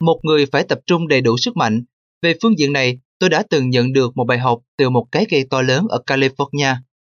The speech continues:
Trong nó chứa đựng một tinh thần tập trung sức mạnh. Núi cao đã ban tặng nó dưỡng chất phong phú và thổ nhưỡng vì nhiêu. Những đám mây mang đến cho nó những cơn mưa, trong vô số lần bốn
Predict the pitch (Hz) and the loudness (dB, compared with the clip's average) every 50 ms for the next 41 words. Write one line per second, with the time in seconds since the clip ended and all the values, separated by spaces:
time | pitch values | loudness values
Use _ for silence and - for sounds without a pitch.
0 | _ _ _ _ _ _ _ _ - 190 175 180 170 156 156 196 220 233 240 262 | _ _ _ _ _ _ _ _ -2 -2 0 0 2 2 2 2 0 0 0 0
1 | 180 143 123 131 139 131 127 127 214 214 208 - 165 139 127 123 123 135 120 _ | 2 0 0 0 0 -2 0 0 0 0 0 0 0 0 0 -2 -2 -4 -4 _
2 | - 160 147 143 - - 240 240 160 131 113 107 101 - _ _ _ _ _ _ | -2 -2 -2 -2 -2 -4 -4 -2 -2 0 0 -2 -4 -6 _ _ _ _ _ _
3 | _ - 170 247 269 - 185 170 160 156 156 147 127 143 151 196 175 170 - 120 | _ -2 0 0 0 0 0 0 2 0 0 0 -2 -2 0 -2 -4 -2 -2 -2
4 | 113 120 127 127 123 147 208 254 247 - 127 117 120 - 240 240 240 - 156 135 | 0 0 0 0 0 0 -2 -2 -2 -2 -2 -2 0 0 -2 -2 0 -2 -2 -2
5 | 123 - 135 139 196 262 262 _ _ _ _ _ - 156 139 135 131 - 143 131 | 0 0 2 2 2 0 -2 _ _ _ _ _ -2 0 0 0 -2 -2 -2 -2
6 | 165 170 147 117 120 175 220 - - 127 107 113 127 151 165 160 139 _ _ _ | 0 0 0 0 0 -2 -4 -2 -2 -2 -2 0 -2 -2 -2 -4 -6 _ _ _
7 | _ _ _ _ _ _ _ _ _ _ _ _ _ _ _ - 165 156 143 170 | _ _ _ _ _ _ _ _ _ _ _ _ _ _ _ -4 -2 -2 -2 0
8 | 170 180 190 240 240 214 202 202 185 156 156 156 151 143 151 143 135 175 214 - | 0 0 2 4 4 4 2 2 0 -2 -4 -4 -2 -2 0 0 0 0 0 0
9 | 151 135 127 143 185 214 165 117 110 135 - 175 170 165 165 175 175 175 165 _ | 0 0 0 0 0 0 0 0 -2 -2 -2 -2 -2 0 2 2 2 0 0 _
10 | _ _ _ _ _ _ _ - - 185 175 165 156 156 165 156 156 160 143 165 | _ _ _ _ _ _ _ -4 -2 0 0 0 2 2 2 2 2 2 2 2
11 | 233 233 170 131 120 113 113 123 135 135 156 | 2 2 2 2 0 0 -4 -2 -2 0 0